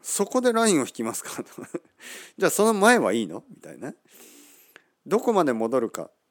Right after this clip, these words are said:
どこまで、どこで、どこからは変化していい、どっからは変化したらいけないっていうのを人工的に決めるのが、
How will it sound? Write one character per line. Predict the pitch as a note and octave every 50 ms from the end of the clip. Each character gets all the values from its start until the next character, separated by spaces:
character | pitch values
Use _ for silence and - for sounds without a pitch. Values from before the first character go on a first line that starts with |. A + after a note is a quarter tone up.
| _ _ _ _ _ - -
ど | - E3+ G3
こ | F#3+ G#3+ G3+
ま | F#3 E3+ C#3+
で、 | A#2 A2+
ど | F3+ G#3
こ | G#3 G#3+ F#3+
で、 | F#3+ G3 F3+ C#3
ど | B2+ E3+ G#3
こ | A3 A#3 A3
か | - G3
ら | F3+ E3+
は | C#3+ B2
変 | B2+ D3 C#3+ B2
化 | - A2
し | - - -
て | A2+ A2+
い | A2 F#2+
い、 | -
ど | D3
っ | D#3+ -
か | - F3
ら | E3
は | D3+ B2
変 | C#3+ C#3+ B2+
化 | A2 F2+
し | -
た | -
ら | G#2+ G2+
い | F#2+
け | - A2
な | G#2 G#2
い | F#2
っ |
て | - - G#2 G2+
い |
う | G2+
の | A2+ A#2
を | G2+
人 | - A#2 C#3 D3+ D3+
工 | D#3+ E3
的 | D3 E3 D#3+ - E3
に | D3+ C#3+
決 | - D3
め | D3+ D3+
る | D#3 D#3
の | D3+ D3+ D#3
が、 | F#3+ A#3 A#3 F3+ B2 -